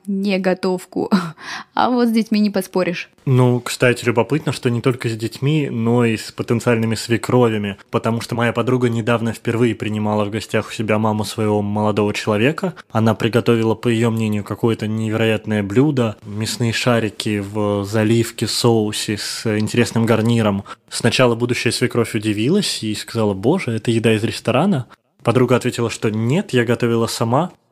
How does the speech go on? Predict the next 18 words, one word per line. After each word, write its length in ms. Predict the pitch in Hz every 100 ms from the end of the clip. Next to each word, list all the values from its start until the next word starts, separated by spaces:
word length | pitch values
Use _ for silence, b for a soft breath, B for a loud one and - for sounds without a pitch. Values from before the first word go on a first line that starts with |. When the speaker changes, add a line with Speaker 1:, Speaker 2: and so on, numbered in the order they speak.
| _
Speaker 2:
«И 60 | 139
что, 260 | - 135
и 80 | 107
фарш 360 | 101 - 208 -
делала 340 | 190 175 135
сама?» 480 | 127 - 107 101 - -
«Нет, 380 | 123 120 180 -
фарш 320 | 175 175 -
покупной», 520 | 160 - - 151 107
ответила 420 | 104 120 120 113
подруга 480 | - 113 135 190 143
и 220 | 117 139
получила, 760 | 156 - 135 131 - 131 123 120 -
мягко 460 | 123 117 131 -
говоря, 320 | 131 127 123 120
недовольное 640 | 139 139 143 151 131 120
выражение 480 | 113 120 120 117 113
лица. 460 | 110 - 123 160